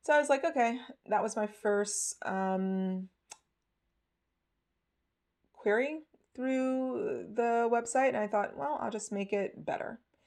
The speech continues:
And then there was another person, like the main person that had originally s-,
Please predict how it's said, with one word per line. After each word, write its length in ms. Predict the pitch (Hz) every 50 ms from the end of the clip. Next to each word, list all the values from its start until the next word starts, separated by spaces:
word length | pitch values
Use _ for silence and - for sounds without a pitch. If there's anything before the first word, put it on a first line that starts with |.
| _ - - - - - - - - - -
And 180 | - 233 247 269
then 140 | 294 302
there 100 | 302 311
was 140 | 302 294 269
another 320 | 294 269 240 214 214 220 220
person, 840 | 214 240 214 208 208 - - 202 202 202 202 202 202 202 202 190 -
like 160 | 196 190 -
the 80 | - 185
main 240 | 185 185 185 185
person 340 | 185 - 190 180 185 - 185 180
that 140 | 180 185
had 200 | 196 185 - - -
originally 440 | - 185 175 175 185 185 185 185 180
s-, 300 | 185 - - - - -